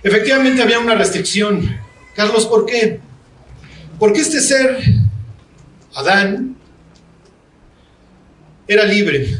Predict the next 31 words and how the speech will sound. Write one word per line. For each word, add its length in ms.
Dios, 680
y 40
lo 100
confirmamos 540
desgraciadamente 680
todos 260
los 160
días 280
en 80
las 120
decisiones 480
que 80
tomamos, 580
o 100
afortunadamente, 960
depende 380
cómo 180
lo 80
quieras 320
ver, 260
el 80
ser 160
humano 300
es 160
libre. 380
Presupuesto 580
del 140
amor 440
es 140
la 80
libertad. 540